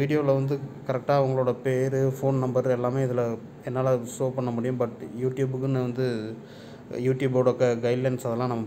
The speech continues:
பா-, ஃபாலோ பண்ணி ஆகணும். அதனால வந்து நான் just டெமான்ஸ்ட்ரேஷனுக்காக மட்டும்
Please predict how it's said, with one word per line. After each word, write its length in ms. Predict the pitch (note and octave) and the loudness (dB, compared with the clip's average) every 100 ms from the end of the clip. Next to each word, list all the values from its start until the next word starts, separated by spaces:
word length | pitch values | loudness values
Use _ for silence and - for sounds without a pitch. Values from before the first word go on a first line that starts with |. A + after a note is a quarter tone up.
| - | -2
பா-, 160 | A2+ A2 | -2 0
ஃபாலோ 200 | A2 A#2+ A#2+ | -2 -2 -2
பண்ணி 160 | A#2 A2 | -2 -2
ஆகணும். 240 | G#2+ A2+ A2+ | -4 -2 -4
அதனால 300 | G#2+ A#2+ C#3 | -2 0 2
வந்து 160 | C3 D3 C#3 | 2 0 0
நான் 180 | A#2+ A2 - - | 0 -2 -8 -6
just 180 | C#3 C3 C#3+ C3+ | -6 -4 0 2
டெமான்ஸ்ட்ரேஷனுக்காக 880 | C#3 D3 D3 C#3 - C3 B2+ C3+ C#3+ | 2 0 -2 -4 -4 -4 -2 0 0
மட்டும் 260 | B2 D#3 | -2 -2